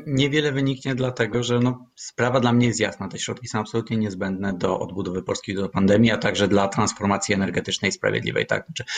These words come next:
Polska potrzebuje tych środków. Ra-, racją stałą Polski jest, żeby wydać, e, te środki na, na, na, na wyjście z, z kryzysu i na, e, przejście na zieloną energię, a także na zabezpieczenie miejsc pracy, które, nowych miejsc pracy na miejsce tych, które odchodzą w przypadku chociażby,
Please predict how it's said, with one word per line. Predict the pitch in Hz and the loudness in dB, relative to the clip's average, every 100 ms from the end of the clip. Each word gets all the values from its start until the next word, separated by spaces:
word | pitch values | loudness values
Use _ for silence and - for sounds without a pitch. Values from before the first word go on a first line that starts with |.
| - - | -10 0
Polska | 131 127 - | 0 2 0
potrzebuje | - 113 117 104 117 | 0 2 2 4 2
tych | 117 - | 2 -2
środków. | 110 - 104 | -2 0 0
Ra-, | 107 110 | 0 0
racją | 117 117 113 | -2 -2 0
stałą | 117 110 | 2 2
Polski | 110 113 - 104 | 0 -2 -2 0
jest, | 113 104 | 0 0
żeby | 104 92 | -2 -2
wydać, | 113 113 107 - - 123 107 - | 0 0 -2 -4 -12 -12 -14 -4
e, | 110 110 107 | 0 2 0
te | 110 | 0
środki | 101 - 104 - 107 | -2 0 0 -2 -4
na, | 98 98 | -2 -2
na, | 98 98 | -2 -4
na, | 101 | -2
na | 110 107 | 0 0
wyjście | 113 107 - 101 | 0 0 -2 -4
z, | - 107 98 | -2 -2 -2
z | - | -6
kryzysu | 101 92 104 - 101 | -6 -4 -4 -4 -4
i | - 98 | -4 -4
na, | 98 98 - - 107 | -2 -4 -8 -8 -2
e, | 107 | 0
przejście | - 107 - 101 | 0 0 0 0
na | |
zieloną | 92 104 98 - | 0 0 2 0
energię, | 98 92 87 101 107 - - | 0 -2 0 0 0 -4 -8
a | - | -4
także | 113 113 110 | -2 2 2
na | 107 | 2
zabezpieczenie | 113 113 - 113 117 110 | 2 0 -2 0 2 4
miejsc | 110 107 | 2 0
pracy, | - 107 - 113 | -2 -2 -2 -4
które, | - 107 104 107 110 117 | -2 2 4 4 2 2
nowych | 110 113 | 0 0
miejsc | 110 107 | -2 0
pracy | 107 110 110 | -2 0 2
na | |
miejsce | 110 110 113 | 2 0 -2
tych, | 117 | -4
które | - 110 | -4 -2
odchodzą | 104 107 101 107 - | -2 -2 -4 -6 -4
w | 107 98 | -4 -2
przypadku | - 120 104 - 104 | -4 -2 -4 -6 -8
chociażby, | 95 101 87 98 | -4 -4 -2 -4